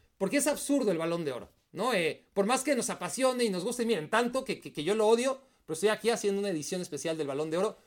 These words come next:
porque veo que la gente lo pide y, y, y necesita <laughs> contenidos como este. Eh, y yo tengo ganas de hablar de eso, entonces tampoco voy a hacerme aquí el buen samaritano de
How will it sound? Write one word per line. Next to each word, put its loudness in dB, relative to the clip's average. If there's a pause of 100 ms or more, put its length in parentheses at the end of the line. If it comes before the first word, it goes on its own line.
(140)
porque -4
veo -6
que -10
la -10
gente -8
lo -8
pide -2
y, -10
y, -12
y -12
necesita -6 (220)
<laughs> -6
contenidos -2
como -6
este. -8 (460)
Eh, -8 (1120)
y -2
yo 2
tengo 0
ganas -2
de -4
hablar -4
de -6
eso, -10
entonces -4
tampoco -4
voy 0
a -2
hacerme -4
aquí -6
el 0
buen 0
samaritano -4
de -8